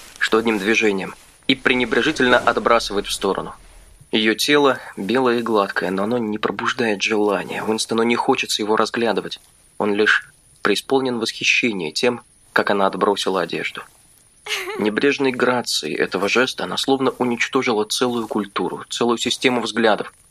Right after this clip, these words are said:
будто и старшего брата, и партию, и думнадзор можно смести, уничтожить одним восхитительным движением руки. Этот жест тоже из стародавних времен. Уинстон проснулся со словом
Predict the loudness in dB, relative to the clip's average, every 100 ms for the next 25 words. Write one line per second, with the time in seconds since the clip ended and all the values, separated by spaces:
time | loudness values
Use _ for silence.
0 | 0 0 2 0 0 2 2 2 0 0
1 | 2 2 2 -4 -12 -6 -6 2 4 4
2 | 0 -8 -10 -14 -4 -2 2 4 4 4
3 | 4 4 2 0 0 -2 -2 -2 -2 -2
4 | -2 -8 _ -6 -4 -2 -4 0 0 0
5 | -2 -2 -4 -2 -2 -2 -2 -6 -8 -8
6 | -6 -4 -4 -4 -2 -2 0 -2 -4 -8
7 | -8 -14 -14 _ _ _ _ _ _ _
8 | _ 0 2 2 2 2 -2 -18 _ _
9 | _ _ _ _ -2 0 0 -2 -2 -4
10 | -2 -4 -4 -4 -2 -4 -8 _ _ _
11 | _ _ _ _ _ _ -2 0 0 -2
12 | -4 -2 -2 -2 -2 -4 -4 0 2 2
13 | 0